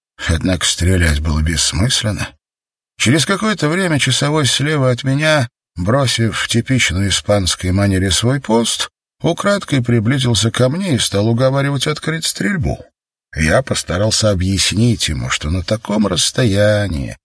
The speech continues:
и, учитывая состояние наших винтовок, попасть в человека можно только случайно. Но этот ребёнок продолжал указывать ружьём на одну из точек,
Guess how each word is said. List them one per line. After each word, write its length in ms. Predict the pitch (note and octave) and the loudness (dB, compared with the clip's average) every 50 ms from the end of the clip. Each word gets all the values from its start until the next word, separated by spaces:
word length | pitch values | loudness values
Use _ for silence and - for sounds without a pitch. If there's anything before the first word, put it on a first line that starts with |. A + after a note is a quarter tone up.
| _ _ _ _ _ _ - | _ _ _ _ _ _ -2
и, 120 | - G2 | 0 2
учитывая 600 | A#2+ C3+ B2 - F3+ F3+ D#3+ - D3 C#3 C#3 C3 A#2+ | 2 2 2 0 -2 -2 -4 -2 -2 0 0 0 0
состояние 1000 | - - C3+ A#2 - - - A#2+ A#2 A#2 A#2 A#2 A2 G#2+ G2 F#2 F2 F2 E2+ | 0 0 0 0 -2 0 0 2 2 4 4 2 2 2 2 2 2 2 2
наших 460 | E2+ F2+ G#2+ A2+ G#2 - - - - | 2 2 2 2 2 0 -2 -2 -2
винтовок, 840 | - F2 F#2+ F#2 F#2 F2 - A#2 B2+ B2 A2+ G2 F2 - - - - _ _ _ _ _ _ _ | -2 -2 -2 -2 -4 -2 0 0 2 2 2 0 -2 -2 -4 -8 -8 _ _ _ _ _ _ _
попасть 540 | - B2+ C3 A#2+ - C#3 C#3 B2+ A2+ - - | 0 0 0 2 2 0 0 0 0 -4 -6
в 80 | - - | -6 -4
человека 640 | - A#2 A#2 A#2 A#2+ B2 B2 B2 A#2 - - G#2 G2+ | -2 0 0 2 2 2 2 2 0 0 0 2 2
можно 380 | A2+ A2+ A2 G2+ G2+ G#2 G#2 | 4 4 4 2 2 0 0
только 340 | - - B2 A#2 G2+ - - | 0 0 0 0 0 -2 -4
случайно. 960 | - - - G2 G#2+ B2+ C3+ - - G3+ G2+ - - - B1 - - - - - _ _ _ _ _ _ - | -4 -2 -2 -2 -2 -2 -2 -2 -2 -2 -2 -2 -4 -4 -4 -4 -4 -6 -8 -10 _ _ _ _ _ _ -4
Но 100 | - D#2 | -2 -2
этот 260 | E2 D2+ F2 D#2 - | 0 0 0 0 0
ребёнок 500 | D#2+ D#2+ D2 C2+ D#2+ G#2 B2 C3+ A#2+ - | 2 0 0 2 2 2 2 2 0 0
продолжал 720 | - A2 G#2 F2+ F2+ F#2+ F2+ E2+ D#2 C#2+ D2+ A2 C#3 D3 B2+ | -2 -2 0 2 2 2 2 2 0 0 2 2 2 2 2
указывать 560 | F2+ D#2+ - E2+ G2+ A#2+ A#2 A#2 G#2 E2 - | 0 -2 -2 0 2 2 2 0 0 -2 -2
ружьём 600 | D#2+ F2 F#2+ D#2+ D2 - - F#2 C3 C#3+ C3 A#2 | -2 -2 -2 -4 -4 -4 -2 0 2 2 2 2
на 120 | G#2+ G#2+ G#2 | 2 2 0
одну 320 | G2 F2+ A2 B2+ C3 B2 | 0 0 2 2 2 2
из 220 | A2 F2+ - - - | 0 0 -2 -4 -2
точек, 540 | - G2+ B2 C3+ C3 - - F3+ D3+ - | 0 0 2 2 2 0 -2 -2 -4 -6